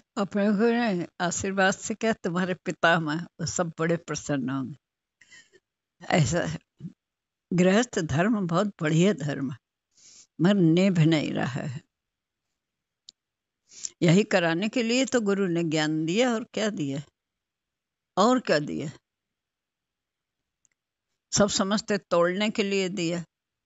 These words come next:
जोड़ने के लिए दिया।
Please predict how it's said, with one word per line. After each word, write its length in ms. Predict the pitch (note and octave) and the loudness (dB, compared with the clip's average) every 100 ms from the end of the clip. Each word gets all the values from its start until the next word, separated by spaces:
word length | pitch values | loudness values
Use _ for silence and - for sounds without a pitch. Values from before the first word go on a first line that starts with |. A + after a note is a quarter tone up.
| _ _ _ _ _ _ _ _ _ C#3+ | _ _ _ _ _ _ _ _ _ -2
जोड़ने 540 | D3+ D#3 F#3 B3+ D4+ | 2 4 6 4 4
के 120 | A3+ | 2
लिए 220 | D3+ D3 | -2 -2
दिया। 400 | - - D3+ D#3 | -8 -14 -14 -14